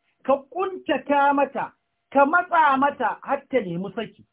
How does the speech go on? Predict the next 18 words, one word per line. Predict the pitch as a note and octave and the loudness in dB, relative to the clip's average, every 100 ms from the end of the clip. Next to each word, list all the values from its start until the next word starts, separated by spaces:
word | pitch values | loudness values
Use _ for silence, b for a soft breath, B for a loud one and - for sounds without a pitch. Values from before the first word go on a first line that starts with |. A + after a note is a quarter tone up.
| _ _ | _ _
Shine | - C4+ C#4 | -8 -2 0
"wala | G#3 G#3+ B3+ B3+ | 2 2 2 0
ta'buluhunna | C#4+ C#4 A#3 A#3 B3+ C4 D4 D4 D4 D4 D4 _ - | 0 0 0 -2 0 0 0 0 -2 -2 -6 _ -14
litadhhabu | F#3+ F#3+ C4+ C4+ B3+ A#3 C4 C4+ | -12 -2 -2 2 0 0 -2 -4
bi | A3 | -4
ba'di | G3+ C#4 A#3+ A#3+ | -2 -2 -2 -6
ma | A3 G#3+ G#3+ | -6 -6 -6
ataytumuhunna." | G#3 G#3+ G#3 F3 E3 D#3 D#3+ C#3+ A#2 _ _ | -8 -10 -16 -14 -14 -12 -14 -16 -20 _ _
Kun | G#3+ A#3+ | -14 -10
san | B3+ B3+ | -10 -8
ka'ida | B3 C4 A3+ F3 | -8 -6 -6 -6
a | |
musulunci | E3 F3+ G3+ G#3+ E3 | -8 -14 -14 -14 -14
idan | G3+ | -14
kana | A3 F#3+ | -10 -10
zaune | D#3+ F3 | -10 -12
da | |
matarka. | C#3 B2 D#3 D#3 - | -12 -14 -16 -16 -20